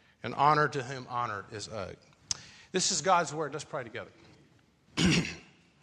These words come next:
Father, we are grateful for your word. We confess to you that left to ourselves that we would be, uh, in chaos. We see chaos in our own lives, often because, uh, we do not submit to you or to your word. We see chaos,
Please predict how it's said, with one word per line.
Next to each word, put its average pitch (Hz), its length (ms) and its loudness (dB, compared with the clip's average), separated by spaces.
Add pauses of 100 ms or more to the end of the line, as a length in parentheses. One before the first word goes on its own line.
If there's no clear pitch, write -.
(1000)
Father, 202 240 10
we 196 140 6
are 180 60 4
grateful 185 460 4
for 170 180 -2
your 156 140 2
word. 156 560 2
We 165 260 2
confess 160 560 0
to 160 60 0
you 165 280 2
that 139 160 -2
left 151 260 2
to 160 80 0
ourselves 175 600 4
that 139 300 0
we 160 180 0
would 151 260 0
be, 147 360 2 (120)
uh, 131 180 2
in 143 160 -2
chaos. 131 680 0
We 127 200 -6
see 135 280 -2
chaos 139 560 2
in 131 80 -4
our 117 120 -2
own 135 180 -2
lives, 127 640 -4 (1040)
often 151 540 4
because, 143 600 0
uh, 135 160 2
we 139 120 -6
do 143 120 -4
not 139 220 -2
submit 147 460 -4
to 151 100 -6
you 165 320 -2
or 139 100 -6
to 127 140 -8
your 113 100 -6
word. 151 540 2
We 135 100 -4
see 135 240 -2
chaos, 143 640 2